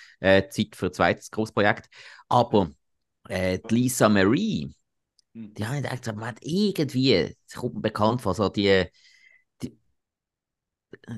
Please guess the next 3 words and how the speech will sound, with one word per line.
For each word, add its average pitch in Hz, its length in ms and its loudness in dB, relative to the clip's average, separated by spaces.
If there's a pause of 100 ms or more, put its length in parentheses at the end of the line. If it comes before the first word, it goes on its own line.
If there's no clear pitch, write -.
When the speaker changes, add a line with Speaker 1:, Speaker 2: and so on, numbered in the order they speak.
(180)
Speaker 1:
die 113 380 6
marsianische 123 1000 6
Infiltratorin 127 1400 2